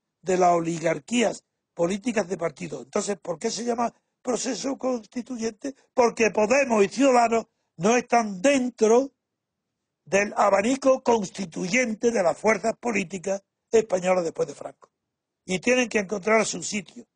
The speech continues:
Y son ellos los que, unidos a los independentistas catalanes, que nunca antes han tenido la oportunidad, el pretexto o al menos el amparo de creer que pueden estar amparados por una mayoría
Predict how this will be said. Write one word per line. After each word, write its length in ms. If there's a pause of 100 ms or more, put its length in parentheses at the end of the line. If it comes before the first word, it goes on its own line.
(260)
Y 120
son 260
ellos 320 (380)
los 180
que, 140
unidos 460 (400)
a 80
los 160
independentistas 920
catalanes, 880 (320)
que 120
nunca 440
antes 360 (340)
han 260
tenido 400
la 320
oportunidad, 800
el 100
pretexto 680 (280)
o 260
al 140
menos 300
el 80
amparo 580 (300)
de 220
creer 280
que 140
pueden 280
estar 260
amparados 480
por 160
una 100
mayoría 580